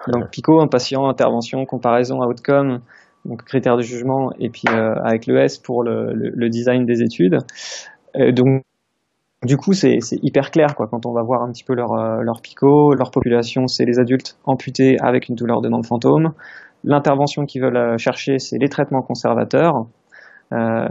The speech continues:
Speaker 1: l-, ce qu'ils veulent mesurer, c'est, euh, la douleur du membre fantôme. Et en critères secondaires, euh, les fonctions physiques, psychologiques, euh, qualité de vie et choses comme ça.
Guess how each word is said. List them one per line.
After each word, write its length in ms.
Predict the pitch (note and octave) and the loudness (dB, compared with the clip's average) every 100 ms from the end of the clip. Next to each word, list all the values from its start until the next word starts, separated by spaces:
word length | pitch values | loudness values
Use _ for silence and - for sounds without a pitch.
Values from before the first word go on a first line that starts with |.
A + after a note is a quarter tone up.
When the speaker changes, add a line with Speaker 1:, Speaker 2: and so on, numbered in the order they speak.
| - - - _ - | -4 -6 -8 _ -4
Speaker 1:
l-, 400 | B2+ A#2+ A#2 A#2 | 0 4 4 4
ce 120 | A#2 | 2
qu'ils 120 | - | 2
veulent 140 | C#3 C#3 | 4 6
mesurer, 560 | D3 C#3 C#3+ C#3+ D3 | 4 4 2 4 4
c'est, 460 | C#3+ - B2+ B2 - | 2 -2 0 0 0
euh, 340 | B2 A2+ A#2 D#3 D#3+ | -2 -2 -2 -4 -2
la 80 | A#2+ | 0
douleur 320 | D3 D3 B2+ | 2 2 2
du 140 | B2+ | 0
membre 180 | B2+ A#2+ | -4 -6
fantôme. 960 | - A#2 C#3 C3 _ _ C#3 D#3+ E3+ F3+ _ - - _ - | -6 -6 -8 -10 _ _ 0 2 2 -4 _ -20 -20 _ 0
Et 80 | C#3 | 2
en 100 | C3 | 2
critères 340 | C3 C3 C3 | -2 0 0
secondaires, 720 | B2+ B2+ C3 C3 - B2+ C3+ A#2+ | -2 -6 -6 -8 -4 0 0 0
euh, 260 | A2+ A2+ A2+ | -4 -2 -4
les 100 | A2+ | -6
fonctions 460 | B2 A2+ B2 B2 | -10 -8 -6 -6
physiques, 380 | A2+ A#2+ B2 - | -6 -8 -6 -8
psychologiques, 800 | - - A#2+ A#2 A2+ B2 A#2+ - | -12 -4 0 2 0 -2 -4 -2
euh, 160 | A#2 G#2+ | 0 2
qualité 320 | A#2 A2+ A#2+ | 2 2 2
de 60 | A2 | 0
vie 240 | A#2+ A2+ | -2 -2
et 40 | |
choses 180 | A2+ - | -2 -6
comme 120 | - | -6
ça. 220 | A#2+ C#3 | -2 0